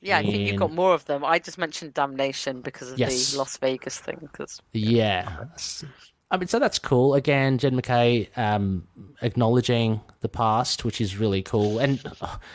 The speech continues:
Speaker 2: I mean, you mentioned it as well before, Rebecca. House of Shadows, talk about deep cuts. Uh,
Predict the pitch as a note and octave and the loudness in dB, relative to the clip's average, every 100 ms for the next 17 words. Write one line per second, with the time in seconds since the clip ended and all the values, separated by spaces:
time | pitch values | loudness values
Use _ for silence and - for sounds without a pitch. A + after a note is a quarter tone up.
0 | - - - A#2 A2+ - C3+ A#2+ A2 A2 | -20 -12 -2 -2 -2 0 2 2 0 0
1 | G#2+ F#2+ G#2+ G2+ G#2+ G2+ A2 A2 A2 G#2 | 0 0 -2 0 0 0 0 2 4 2
2 | G#2 G#2+ A2 G2+ B2+ A2 A2+ - A2 A2 | 0 0 0 0 0 0 -2 0 2 4
3 | G#2+ G2+ - D3+ B2 G2+ E2+ G#2+ G2+ - | 2 2 0 -2 0 -2 0 -2 -2 -2
4 | A2+ G2+ - - - - - - - A2 | -2 -2 -2 -4 -6 -18 -18 -10 -2 0
5 | A2 | 0